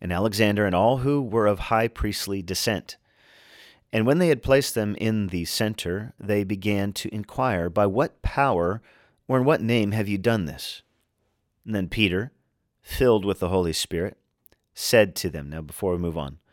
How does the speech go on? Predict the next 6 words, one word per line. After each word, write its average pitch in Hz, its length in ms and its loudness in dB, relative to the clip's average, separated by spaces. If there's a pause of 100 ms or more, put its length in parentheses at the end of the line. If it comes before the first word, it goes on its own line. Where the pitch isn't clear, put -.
(840)
remember, 92 640 0 (680)
Jesus 120 540 0
said 78 480 -4 (600)
to 104 120 -2
the 131 140 0
disciples 98 680 0